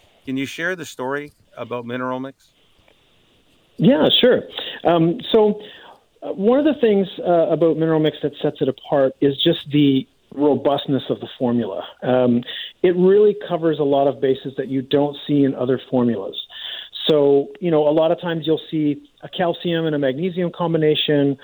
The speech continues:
Speaker 2: or y-, y-, you'll see, uh, you know, selenium, uh, that sort of thing on its own, but you don't see them all in one place and with such a great concentration and, and mix. So, uh, just to run through, like, the, the, the, the, the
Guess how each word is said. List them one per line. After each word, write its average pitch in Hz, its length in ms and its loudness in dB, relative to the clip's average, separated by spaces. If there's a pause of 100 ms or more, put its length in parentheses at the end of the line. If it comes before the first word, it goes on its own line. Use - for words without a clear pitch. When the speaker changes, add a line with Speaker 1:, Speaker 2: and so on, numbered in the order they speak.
(240)
Speaker 2:
or 135 340 4
y-, - 80 -
y-, 151 280 -10
you'll 151 460 0
see, 139 340 4
uh, 120 180 -2
you 143 140 0
know, 123 140 2 (100)
selenium, 147 800 2 (160)
uh, 135 200 0
that 143 180 0
sort 151 120 -2
of - 60 -4
thing 143 200 2
on 131 180 0
its 120 160 -4
own, 190 300 2
but 160 140 2
you 151 80 0
don't 170 280 0 (140)
see 165 120 4
them 151 220 2
all 135 440 2
in 131 260 -2
one 131 260 2
place 127 320 2 (220)
and 123 360 0 (140)
with 135 340 0
such 151 160 -2
a 143 60 0
great 127 300 0
concentration 123 720 -2
and, 120 100 -2
and 120 220 2
mix. 123 200 0 (140)
So, 131 160 2 (540)
uh, 135 380 0 (160)
just 185 200 -4
to 180 80 2
run 160 340 2
through, 151 400 2 (120)
like, 135 180 -8
the, 139 140 -8 (180)
the, 127 320 2
the, 123 360 0 (380)
the, 135 120 -2
the 127 480 -2